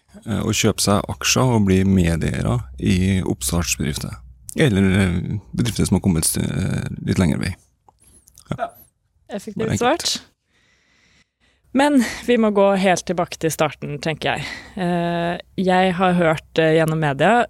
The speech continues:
Speaker 2: utrolig mye om denne berømte hytteturen. Eh, og Erik, det er vel din hytte på Inderøya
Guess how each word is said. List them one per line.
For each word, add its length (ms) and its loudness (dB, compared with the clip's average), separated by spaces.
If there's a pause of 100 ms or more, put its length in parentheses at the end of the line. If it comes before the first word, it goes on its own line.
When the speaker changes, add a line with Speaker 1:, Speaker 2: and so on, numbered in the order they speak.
(200)
Speaker 2:
utrolig 500 -2
mye 200 -2
om 100 -2
denne 280 0
berømte 560 0
hytteturen. 800 -2 (340)
Eh, 560 0
og 120 4
Erik, 400 0
det 100 -2
er 80 2
vel 280 0 (200)
din 220 0
hytte 280 -2
på 380 0
Inderøya 640 2